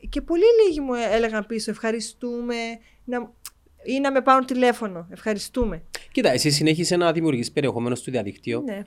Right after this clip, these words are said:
Speaker 2: εκεί που είναι η απόλυτη δημοκρατία.
Speaker 1: Α, ναι.
Speaker 2: Και, ξέρεις, ε, άμα έχουμε την Ευγενία και μετά προκύψει μια άλλη Ευγενία σε πέντε χρόνια από μια νεαρή κοπελίτσα η οποία σε βλέπει και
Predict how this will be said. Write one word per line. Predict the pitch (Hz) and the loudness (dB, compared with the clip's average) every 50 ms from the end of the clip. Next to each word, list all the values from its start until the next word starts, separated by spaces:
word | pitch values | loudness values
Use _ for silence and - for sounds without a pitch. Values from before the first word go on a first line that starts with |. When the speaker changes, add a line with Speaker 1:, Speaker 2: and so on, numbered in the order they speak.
| - - | -10 -8
Speaker 2:
εκεί | - - - 131 | -8 -6 -4 -4
που | 120 135 | -2 0
είναι | 135 139 | 0 2
η | 143 131 | 2 2
απόλυτη | 113 104 - 123 123 123 123 | 0 0 0 0 0 0 0
δημοκρατία. | 120 120 123 123 - 117 110 98 104 104 104 101 120 131 - _ _ _ | 0 -2 -2 -2 -2 -4 -4 -2 -2 -2 -2 -4 -4 -8 -12 _ _ _
Speaker 1:
Α, | 269 277 | -14 -10
ναι. | 269 262 240 196 180 180 - _ 156 143 | -8 -6 -4 -4 -6 -8 -12 _ -18 -6
Speaker 2:
Και, | 147 165 165 170 170 165 165 160 160 160 156 156 151 147 147 143 - | -2 0 0 2 2 2 2 0 0 0 0 -2 -2 -4 -6 -10 -12
ξέρεις, | - - - 185 156 131 - - | -6 -4 -2 0 0 0 -2 -4
ε, | - 110 - - 87 87 113 139 | -8 -12 -14 -14 -12 -10 -8 -4
άμα | 147 151 160 160 160 160 156 160 160 156 156 - - _ _ _ _ - | -2 0 2 2 2 2 2 2 0 -2 -4 -8 -14 _ _ _ _ -6
έχουμε | 147 143 147 156 156 151 | -4 -2 0 2 2 4
την | 156 156 | 4 4
Ευγενία | 151 143 139 143 139 143 147 147 135 113 101 101 | 2 2 2 2 4 6 6 6 4 4 2 -2
και | - 120 110 | -4 -6 -6
μετά | 113 113 120 131 135 | -4 -2 -2 -2 -2
προκύψει | 139 135 135 131 143 143 143 - - 147 | -2 -2 -2 -2 -4 -4 -4 -4 -4 -2
μια | 143 139 139 143 143 | -2 0 0 0 0
άλλη | 156 165 175 190 | 0 0 0 -2
Ευγενία | 175 160 139 131 113 113 113 110 110 | -4 -2 -4 -4 -4 -2 -4 -4 -6
σε | - 127 | -6 -6
πέντε | 123 127 127 127 131 | -6 -4 -4 -4 -4
χρόνια | - - - 131 127 131 131 135 | -6 -8 -6 -6 -4 -4 -4 -4
από | 131 - 131 | -6 -6 -4
μια | 123 123 127 127 131 | -4 -2 -2 -2 -4
νεαρή | 131 135 131 127 127 | -4 -4 -4 -6 -6
κοπελίτσα | - 139 135 143 135 127 127 127 - - 143 | -6 -6 -4 -4 -2 -2 -4 -4 -4 -4 -4
η | 135 | -2
οποία | 135 139 135 135 | -2 -2 -2 -2
σε | - - 139 | -2 -4 -4
βλέπει | 120 123 123 131 135 131 139 139 | -4 -2 -2 -2 -2 -2 -4 -8
και | 139 - 139 135 131 | -4 -2 -2 -2 -2